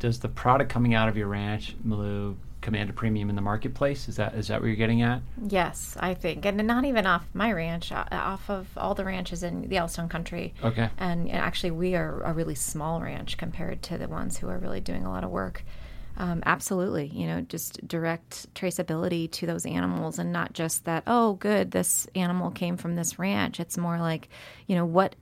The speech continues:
Speaker 2: what had to be done to keep this animal alive, and how was this animal raised, and w-, how did they go above and beyond to do the right thing in animal husbandry and humane practices, um,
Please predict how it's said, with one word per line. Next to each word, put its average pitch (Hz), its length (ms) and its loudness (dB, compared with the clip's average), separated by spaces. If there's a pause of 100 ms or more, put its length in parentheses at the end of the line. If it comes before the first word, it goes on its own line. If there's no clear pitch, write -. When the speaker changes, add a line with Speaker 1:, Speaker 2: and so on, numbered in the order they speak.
(240)
Speaker 2:
what 190 340 4
had 190 300 -2
to 180 80 0
be 175 100 4
done 165 380 0
to - 120 -6
keep - 260 -6
this 170 200 -4
animal 165 400 0
alive, 180 540 -2 (360)
and 170 140 0
how 180 200 4
was 175 140 2
this 160 160 -4
animal 160 300 0
raised, 165 460 0
and - 140 -2
w-, 175 360 -4
how 190 220 4
did 196 160 4
they 185 120 4
go 170 220 2
above 160 240 2
and 170 160 2
beyond 160 640 0 (480)
to 165 380 2
do 180 180 2
the - 80 -2
right 165 220 -2
thing - 560 -2
in 160 400 0
animal 170 260 2
husbandry 165 680 0
and 160 280 -2
humane 170 300 0
practices, 160 760 -4 (540)
um, 160 420 -2